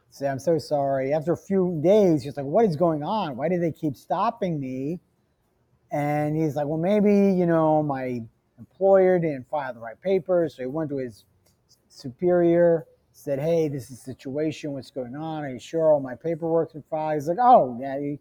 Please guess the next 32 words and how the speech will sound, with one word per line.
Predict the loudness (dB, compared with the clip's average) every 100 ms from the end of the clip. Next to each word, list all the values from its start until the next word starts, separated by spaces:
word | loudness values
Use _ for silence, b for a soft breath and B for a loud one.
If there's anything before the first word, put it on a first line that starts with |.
| _ _ _
you | -6
just | -2 -2 0
need | -2 0
to, | -2 -4 -12 _ _ _ _ -8
you | -2
just | -2 -2
need | -4
to | -4
pay | 0 0
him | 0
a | -4
bribe." | 0 0 0 -10 _ -20 _ _ b b b b _ -6
He's | -2
like, | 0
"Nah, | 0 2 2
look, | 4
I'm | 0
an | 0
American. | -2 6 6 6 0 -4
I'm |
just | -6 -6
here. | 0 2
I'm | 2
not | 0
about | 0 0
to, | -2 -12 -12
you | -4 -2
know, |
get | 0 -2
caught | 2 6 8 6 2 -6 _ _ _ 2
bribing | 4 6 4 2
a | -2